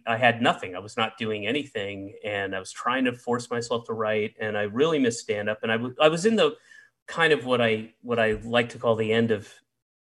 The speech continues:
uh, I had, like, three phases to when I'm developing stuff, at least the last two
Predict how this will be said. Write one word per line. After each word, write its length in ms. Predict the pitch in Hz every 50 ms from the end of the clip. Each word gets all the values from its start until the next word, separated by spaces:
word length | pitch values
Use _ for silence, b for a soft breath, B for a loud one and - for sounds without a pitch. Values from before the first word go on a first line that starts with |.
| -
uh, 160 | 127 113 107 98
I 140 | 98 113 123
had, 180 | 131 139 131 135
like, 160 | 120 110 -
three 240 | - - 143 156 143
phases 480 | - - 139 123 117 113 113 117 110
to 80 | - -
when 120 | 110 107
I'm 120 | 107 104 101
developing 560 | 101 101 95 104 101 104 104 - 131 127 123
stuff, 260 | 123 - 135 127 127
at 80 | 123 110
least 220 | 113 113 117 -
the 100 | 113 104
last 380 | 95 104 101 98 95 - - -
two 420 | - 113 104 101 104 101 98 95